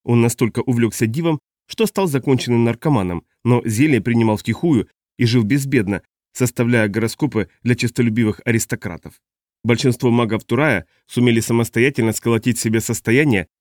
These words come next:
и были независимы от двора. Те же, кто состоял на службе, выполняли, как правило, бессмысленные задания, ублажая прихоти знати и богачей.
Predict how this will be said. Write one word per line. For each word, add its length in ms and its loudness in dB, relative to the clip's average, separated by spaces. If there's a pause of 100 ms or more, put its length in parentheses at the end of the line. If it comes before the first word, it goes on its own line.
(160)
и 80 0
были 260 2
независимы 600 0
от 60 -4
двора. 340 -8 (560)
Те 120 4
же, 120 0
кто 160 -6
состоял 420 0
на 140 0
службе, 480 -2 (300)
выполняли, 480 0
как 220 -4
правило, 400 0
бессмысленные 720 0
задания, 480 0 (160)
ублажая 480 0
прихоти 480 -2
знати 340 0
и 140 -4
богачей. 560 -8